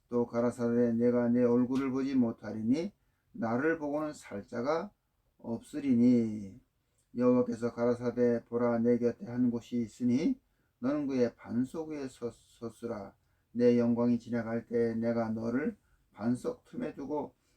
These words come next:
내가 지나도록 내 손으로 너를 덮었다가, 어, 손을 거두리니 내가 내 등은 볼 것이요 얼굴은 보지 못하리라." 예, 그러니까 지금 모세가, 아, 참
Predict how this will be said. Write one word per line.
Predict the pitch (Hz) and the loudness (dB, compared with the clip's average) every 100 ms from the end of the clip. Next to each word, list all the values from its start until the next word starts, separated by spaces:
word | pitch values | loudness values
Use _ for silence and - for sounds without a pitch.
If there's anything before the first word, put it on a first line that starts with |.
| _ | _
내가 | 117 135 127 120 | -4 0 2 0
지나도록 | - 120 123 117 107 - - _ _ _ _ 120 117 110 | 0 0 2 2 -2 -8 -14 _ _ _ _ -2 0 0
내 | 113 123 | 2 4
손으로 | 123 123 117 113 | 2 0 -4 -2
너를 | 113 - 123 160 - - _ _ | -4 -2 -2 0 -2 -4 _ _
덮었다가, | - 107 - 113 - 113 120 151 - _ _ _ _ _ | -16 -14 -12 -14 -10 -10 -4 -4 -4 _ _ _ _ _
어, | 107 | -12
손을 | 101 - 123 120 113 | -12 -4 0 0 -2
거두리니 | - 107 107 107 113 120 107 - _ _ _ | -8 -10 -8 -4 0 2 0 -10 _ _ _
내가 | 110 123 127 120 | -2 0 4 4
내 | 120 113 | 4 2
등은 | 120 117 117 | -2 -2 -2
볼 | - 117 113 | -2 -6 -6
것이요 | - 101 120 117 | -10 -8 -4 -4
얼굴은 | 120 120 117 135 160 | 0 0 0 -2 -4
보지 | 143 127 147 156 170 _ _ _ | -6 -8 -8 -12 -14 _ _ _
못하리라." | 104 107 - 101 107 120 - - - - - - | -12 -12 -10 -12 -10 -10 -12 -16 -20 -20 -20 -14
예, | 113 127 - _ | -14 -14 -20 _
그러니까 | 165 160 123 | _ -16 -8
지금 | 127 123 120 _ _ _ _ | -4 -4 -6 _ _ _ _
모세가, | 120 123 120 120 117 117 113 _ _ _ _ _ | -4 -4 -2 -4 -4 -10 -12 _ _ _ _ _
아, | - - - - - | -18 -14 -14 -14 -16
참 | - 185 - | -14 -12 -12